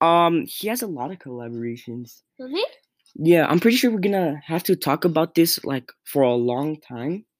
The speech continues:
Speaker 1: because this is actually one of the biggest topics that I'm pretty sure Travis Scott put a lot of hard work into it. So, um, so as a,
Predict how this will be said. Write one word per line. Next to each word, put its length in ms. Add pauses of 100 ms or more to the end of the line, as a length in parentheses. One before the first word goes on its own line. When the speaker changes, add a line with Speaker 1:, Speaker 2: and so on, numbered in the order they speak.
(560)
Speaker 1:
because 340
this 300
is 220
actually 400
one 180
of 140
the 80
biggest 380
topics 580 (680)
that 480 (680)
I'm 100
pretty 140
sure 160
Travis 320
Scott 300
put 180
a 60
lot 240
of 60 (140)
hard 160
work 240
into 220
it. 160 (840)
So, 680
um, 480 (840)
so 300
as 220
a, 160